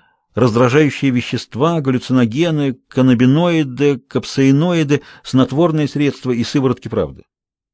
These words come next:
Он на мгновение погрузился в краткую смерть, некоего рода транс,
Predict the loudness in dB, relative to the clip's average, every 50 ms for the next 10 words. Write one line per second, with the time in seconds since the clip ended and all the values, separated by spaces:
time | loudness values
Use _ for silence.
0 | _ _ _ _ _ _ _ _ _ _ _ _ _ _ _ _ _ _ _ _
1 | _ _ _ 0 2 4 4 4 2 0 -4 _ _ _ _ _ _ _ _ -2
2 | 0 0 0 0 0 0 2 2 2 2 2 0 0 -2 -4 -4 -4 -4 -2 -2
3 | -4 -4 -4 -6 -8 -8 -8 _ _ _ -2 -2 -2 -2 -6 _ -6 -6 -6 -4
4 | -4 -2 -2 -2 -2 -4 -10 -18 -20 -20 -20 _ _ _ _ _ _ _ _ -6
5 | -6 -6 -4 -4 -4 -4 -2 -2 -4 -4 -6 -6 -4 -2 -2 -2 -2 -4 -8 -18